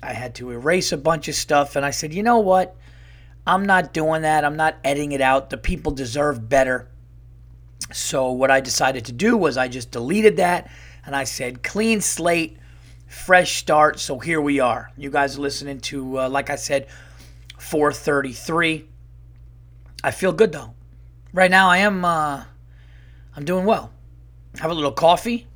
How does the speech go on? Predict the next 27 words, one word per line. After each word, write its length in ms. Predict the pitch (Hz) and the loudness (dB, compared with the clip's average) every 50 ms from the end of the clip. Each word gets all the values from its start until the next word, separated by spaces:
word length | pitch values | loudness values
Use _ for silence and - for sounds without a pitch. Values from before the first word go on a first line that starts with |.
| - - - - - | -20 -20 -20 -20 -18
I'm 120 | - 131 139 | -14 -6 -2
ready 200 | 147 147 143 135 | -2 0 0 -2
to 80 | 131 | -2
go. 340 | 120 131 165 190 220 214 - - - - - - - - - - - - - - - - - - - - - - - - - - - - - - - - - - - - - - - - - | 2 6 6 6 6 4 -2 -10 -20 -20 -20 -20 -20 -20 -20 -20 -20 -20 -20 -20 -20 -20 -20 -20 -20 -20 -20 -20 -20 -20 -20 -20 -20 -20 -20 -20 -20 -20 -20 -20 -20 -20 -20 -20 -20 -16 -6
Got 160 | - 165 151 | 0 0 0
some 140 | - - 147 | 0 -2 -6
stuff 260 | 123 - - 170 147 - | -2 4 6 6 6 4
to 80 | - | 0
talk 300 | 120 - - 185 185 185 | -6 2 6 6 6 6
about. 380 | 226 202 226 226 233 240 240 - - - - - - - - - - - - | 4 2 4 4 4 2 0 -4 -16 -20 -20 -20 -20 -20 -20 -20 -20 -16 -8
Got 220 | - 156 139 135 135 | -4 -4 -2 -2 -2
a 400 | 131 123 120 117 117 117 113 120 - - - | -2 -4 -4 -4 -6 -8 -8 -10 -14 -12 -4
documentary 640 | - 147 139 143 - 123 135 170 196 208 220 233 220 | -2 -2 -2 -2 -4 -6 0 0 2 2 2 2 2
to 80 | 226 | 0
talk 320 | 220 220 - 226 220 226 226 | 0 2 4 4 4 4 4
about. 240 | 214 226 220 214 | 0 2 2 0
Got 140 | - 160 135 | 0 -2 -4
a 80 | 123 117 | -4 -4
movie 360 | 117 131 175 214 196 208 233 | -6 -4 -4 -2 0 0 0
to 80 | 226 226 | 0 0
talk 300 | 226 - 208 220 214 - | 0 0 0 0 0 0
about. 380 | 214 196 220 214 214 214 214 | -2 0 0 2 2 0 -2
Some 180 | - - 135 123 | -6 -12 -12 -12
sports 500 | - - - - - 180 214 214 - - | -10 -12 -12 -6 -2 -2 -2 -2 -2 -6
stuff. 400 | - - 220 214 214 160 - - - | -6 0 2 4 4 4 2 -2 -8
Unacceptable. 1160 | - 156 147 127 113 - - - - 226 233 - - - 233 196 185 220 220 220 220 214 - - - - - - - - - - - - - - | -6 -6 -6 -6 -8 -10 -10 -6 0 2 2 2 2 0 -2 0 2 2 2 2 0 -2 -8 -16 -20 -20 -20 -20 -20 -20 -20 -20 -20 -20 -12 -6
Uh, 540 | 147 143 139 131 127 127 123 120 120 117 123 | -4 -2 -2 -2 -2 -4 -4 -4 -4 -6 -6